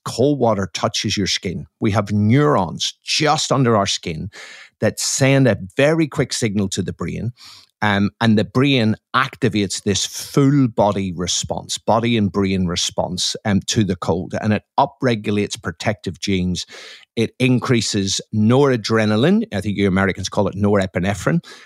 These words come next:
and dopamine in the brain, which are, are really useful chemicals for motivation and for mood. And we get all of these physiological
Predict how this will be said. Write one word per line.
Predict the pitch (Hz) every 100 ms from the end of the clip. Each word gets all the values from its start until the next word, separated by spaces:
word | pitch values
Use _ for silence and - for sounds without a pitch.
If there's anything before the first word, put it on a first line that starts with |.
| _
and | 113 101
dopamine | 90 135 127 95 90 101 -
in | 107 95
the | 90
brain, | 98 95 175 214
which | 123 98 107
are, | 98 92 92 90 - 98
are | 92
really | 87 92 104 110 107 92 82 -
useful | 98 123 127 -
chemicals | 98 107 98 90 90 87
for | - 95
motivation | 92 104 98 90 95 95 - 90 87
and | 95 87
for | - 87
mood. | 82 98 104 160 - - - - -
And | 117 113
we | 113
get | 107 139 123 -
all | 113 123 139 135
of | 120 92
these | 101 -
physiological | - - 127 117 120 101 101 98 101 87 92 90